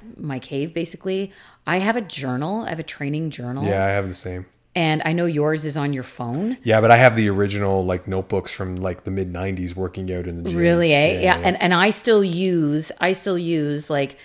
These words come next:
Speaker 1: little, you know, coil notebooks
Speaker 2: Mm-hmm.
Speaker 1: where I will literally look at my week and go, "Okay, what's going on with my week this week?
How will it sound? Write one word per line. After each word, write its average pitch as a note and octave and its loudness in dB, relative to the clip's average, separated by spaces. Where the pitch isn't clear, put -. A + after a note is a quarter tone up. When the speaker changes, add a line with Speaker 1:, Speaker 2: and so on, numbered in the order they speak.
Speaker 1:
little, D#3+ 0
you F3 -4
know, D3 -2
coil D#3 2
notebooks E3+ 2
Speaker 2:
Mm-hmm. F2+ -8
Speaker 1:
where F3+ 2
I F3+ 6
will G3+ 4
literally F#3+ 2
look E3+ 0
at C4 2
my A#3+ 2
week E3+ -6
and E3 -2
go, D#3 4
"Okay, E3 -2
what's D#3 -6
going F3+ -6
on F3+ -2
with F#3 -8
my F3 -2
week A3+ -6
this - -8
week? - -12